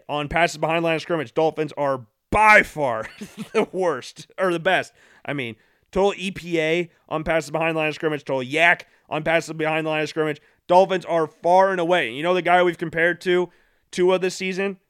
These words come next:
Brock Purdy, they are not far behind as well. No, total E P A, expected pass attempts, I would guess that that's what that means.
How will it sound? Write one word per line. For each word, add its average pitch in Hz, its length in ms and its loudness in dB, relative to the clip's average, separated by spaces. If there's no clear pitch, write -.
Brock 147 220 -2
Purdy, 180 480 0
they 170 220 2
are 170 100 6
not 156 220 -2
far 156 180 4
behind 147 560 -2
as 131 240 -4
well. 165 460 2
No, 147 240 -8
total 196 400 -4
E 175 160 -12
P 165 260 -8
A, 107 240 -6
expected 165 480 -8
pass 160 300 -6
attempts, 185 480 -12
I 135 80 -8
would 143 160 -8
guess 147 200 -8
that 156 280 -8
that's 151 160 -10
what 147 140 -8
that 151 100 -6
means. 160 320 -12